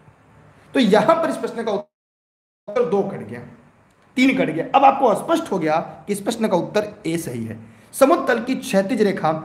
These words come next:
जिससे ऊंचाई तथा गहराई की माप की जाती है। जी हाँ, यह काफी यूनिक, काफी important प्रश्न है जो परीक्षा में पूछा जाता है, मतलब ए इस प्रश्न का सही जवाब है। डेटम रेखा वह रेखा है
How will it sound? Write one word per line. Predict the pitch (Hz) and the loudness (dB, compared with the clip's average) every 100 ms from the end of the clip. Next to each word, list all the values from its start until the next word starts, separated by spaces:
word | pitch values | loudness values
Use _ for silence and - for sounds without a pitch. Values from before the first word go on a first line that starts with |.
| 151 | -6
जिससे | 185 226 | -2 2
ऊंचाई | 196 170 190 | 2 0 -2
तथा | 190 180 | 0 -2
गहराई | 143 131 147 185 | -2 -2 2 2
की | 185 147 143 - - | 0 -4 -4 -6 -14
माप | 131 147 170 - 156 | -4 2 2 0 -4
की | 147 | -2
जाती | 135 131 143 | -2 -2 -4
है। | 139 120 120 - - _ | -4 -6 -12 -20 -20 _
जी | 127 165 | -8 0
हाँ, | 180 139 127 - - | 2 0 -4 -12 -2
यह | 180 | 2
काफी | 185 185 254 262 - - 139 | 4 2 4 2 0 -8 -6
यूनिक, | 143 262 311 - | 0 4 4 4
काफी | 196 208 | 0 2
important | 190 233 269 233 | 0 0 -2 -2
प्रश्न | 220 196 190 | -2 -2 -2
है | 143 151 - - | -2 -4 -10 -12
जो | 143 | -4
परीक्षा | 202 165 156 - 202 | -2 0 -4 -2 -2
में | 156 156 | 0 -4
पूछा | 180 - 202 | -6 0 0
जाता | 160 - - | 0 -4 -8
है, | 120 113 - - | -8 -8 -14 -4
मतलब | 175 202 233 - 214 | -2 0 -2 -2 0
ए | |
इस | 240 | 0
प्रश्न | - 190 202 | -4 -4 -4
का | 175 151 151 - - | 0 -2 -2 -12 -2
सही | 240 220 | 2 2
जवाब | 147 117 - | 2 -4 -8
है। | - - _ _ _ _ _ _ _ - | -16 -20 _ _ _ _ _ _ _ 2
डेटम | 170 233 320 | 4 6 6
रेखा | 311 302 277 | 4 2 0
वह | 151 185 | 0 -2
रेखा | 190 - 117 | -2 -4 -12
है | 110 | -16